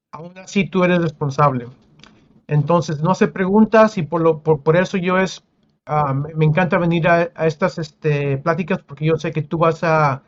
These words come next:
vas a brindar esa información a la gente que, que ti-, muchas veces tiene miedo a acercarse al gobierno del estado y federal.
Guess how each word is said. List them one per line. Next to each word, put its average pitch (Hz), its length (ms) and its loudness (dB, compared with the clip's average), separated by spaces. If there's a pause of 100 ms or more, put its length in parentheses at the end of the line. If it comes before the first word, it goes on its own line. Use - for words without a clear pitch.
(800)
vas 156 220 -2
a 170 80 0
brindar 156 340 2
esa 170 160 -2
información 156 500 0
a 156 60 2
la 135 100 -2
gente 156 260 -4
que, 139 340 -4
que 139 80 -10
ti-, 190 160 -6
muchas 190 260 -2
veces 208 180 0
tiene 202 240 2
miedo 180 680 0
a 147 80 -6
acercarse 156 440 -2
al 170 80 -4
gobierno 151 440 0
del 147 140 2
estado 175 580 -2
y 151 80 -12
federal. 143 560 -4